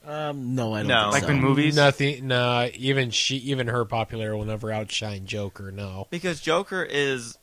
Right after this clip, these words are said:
Speaker 2: that one person who has no origin story, and honestly, there's no consistency. He can be anything because that's what, that is how his mental capacity is. He s-, sees things completely different ways than any other character
Speaker 4: Yeah.
Speaker 2: in, in comic books. Y-,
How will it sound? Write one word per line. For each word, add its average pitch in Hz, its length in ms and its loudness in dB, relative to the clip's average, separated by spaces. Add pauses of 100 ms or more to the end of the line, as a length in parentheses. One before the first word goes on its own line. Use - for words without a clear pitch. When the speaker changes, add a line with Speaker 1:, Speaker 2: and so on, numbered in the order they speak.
(240)
Speaker 2:
that 127 200 2
one 135 320 -2
person 123 360 -4
who 117 140 -12
has 113 300 -4
no 120 240 -2
origin 120 420 -2
story, 107 480 -4
and 117 100 -8
honestly, 123 500 -2
there's 117 180 -8
no 120 120 -4
consistency. - 760 -10 (280)
He 151 160 -2
can 160 180 -6
be 127 340 -4 (380)
anything 120 480 -4
because 120 220 -6
that's 123 200 0
what, 127 160 -12
that 131 160 4
is 131 260 -6
how 120 300 0
his 120 180 -10
mental 113 200 -8
capacity 113 640 -6
is. 113 220 -6
He 120 340 -4
s-, - 240 -12
sees 160 260 -8
things 110 380 -6 (480)
completely 156 600 -8
different 127 300 -6
ways 120 200 -2
than 117 80 -6
any 120 180 -2
other 113 120 -4
character 131 420 -4 (100)
Speaker 4:
Yeah. 104 180 -8 (160)
Speaker 2:
in, 120 360 -2
in 120 180 -4
comic 147 280 -4
books. - 280 -6 (340)
Y-, 147 100 -10